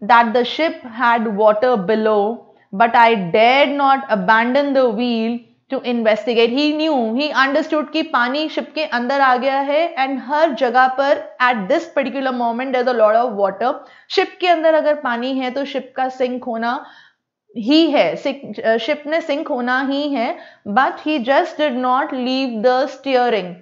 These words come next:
At this moment he just wanted the ship to be stable। पानी को देखने के लिए he would take out time, but he was just try-, trying to give direction to the ship ताकि वो सारी वेव्स को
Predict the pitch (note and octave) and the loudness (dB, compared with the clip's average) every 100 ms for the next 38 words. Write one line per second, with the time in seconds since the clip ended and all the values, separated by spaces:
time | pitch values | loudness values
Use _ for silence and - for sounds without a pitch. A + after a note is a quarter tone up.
0 | _ _ _ _ - A#3+ D#4 C4 E4 E4 | _ _ _ _ 0 4 4 2 -2 -2
1 | C4+ B3+ C4 D4 C#4+ A#3+ C4 D4+ - A#3+ | -2 -2 -2 -4 -2 -4 -2 -4 -6 -6
2 | A#3 A#3 C4+ C4+ G#3+ A#3+ B3 - D4 D4 | -4 -2 -2 -4 -2 -2 -2 -2 -4 -4
3 | - B3 A3+ C4 - - A#3 A3 B3+ D#4 | -8 -6 -4 -6 -10 -2 2 2 2 -2
4 | E4 - - - C4 B3+ C#4+ D#4 D4+ A#3+ | -4 -16 -20 -4 0 0 0 -2 -2 0
5 | B3 A#3+ B3+ B3 B3+ B3+ D4 B3+ C4+ C#4+ | -2 -2 -4 -2 -2 -2 -4 -2 -2 -2
6 | C4 C#4 C#4 _ _ _ _ D4 D4 D#4+ | -2 -4 -6 _ _ _ _ 2 2 0
7 | - A#3+ B3+ D4 - - A#3+ A3+ A#3+ D4+ | 2 4 4 2 -2 0 2 0 -2 -4
8 | - - A#3 B3+ B3 C#4 C#4+ D4 A#3+ D4 | -10 -4 -2 -2 -4 0 4 4 4 2
9 | - C#4 B3 A#3 A#3 C4+ C4 C#4+ D4+ A3+ | 2 -6 -4 -6 -4 -2 -2 -2 -4 -2
10 | C#4+ A3+ G#3 G#3 B3 - E4+ F4 D#4+ C4 | -2 2 4 4 2 -2 -6 -4 -2 -2
11 | C#4+ C#4+ C#4 C#4+ - - A#3+ C#4 C4+ D4+ | -2 -2 -4 -4 -18 -2 -2 0 -2 -2
12 | D#4 - A#3+ B3+ D#4 A#3+ A#3 G#3+ - - | -2 2 2 2 0 0 -2 -4 -10 -2
13 | D4+ G#4+ - _ | -2 -2 -10 _